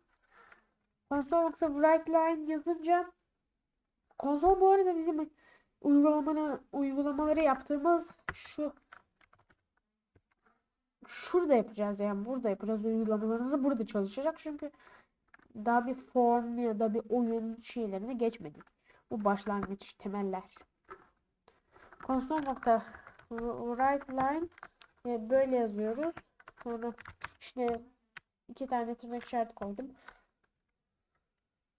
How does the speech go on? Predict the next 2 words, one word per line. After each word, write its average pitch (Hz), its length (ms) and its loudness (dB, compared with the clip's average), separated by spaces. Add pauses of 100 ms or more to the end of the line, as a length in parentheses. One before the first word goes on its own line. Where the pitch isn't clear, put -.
(880)
Merhaba. 220 1000 0 (1800)
Ben 214 520 -4